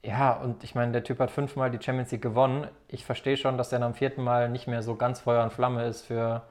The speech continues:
eine nicht gewonnene Champions League. Also die Mailänder Fans sind da schon noch ein bisschen erfolgsverwöhnt,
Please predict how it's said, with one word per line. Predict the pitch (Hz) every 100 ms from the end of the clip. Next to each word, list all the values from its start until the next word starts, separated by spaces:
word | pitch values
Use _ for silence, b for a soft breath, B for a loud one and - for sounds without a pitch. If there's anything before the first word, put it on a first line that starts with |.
| b b b b b b b b - - - -
eine | 135 131
nicht | 135 135 - -
gewonnene | 127 135 131
Champions | 131 120 107
League. | 117
Also | 120 120 123
die | - 104 131
Mailänder | 123 127 131 131 127
Fans | 131 131 131
sind | 127
da |
schon | 123 127
noch | 127
ein |
bisschen | 123 131
erfolgsverwöhnt, | 120 120 120 - 117 107 107 -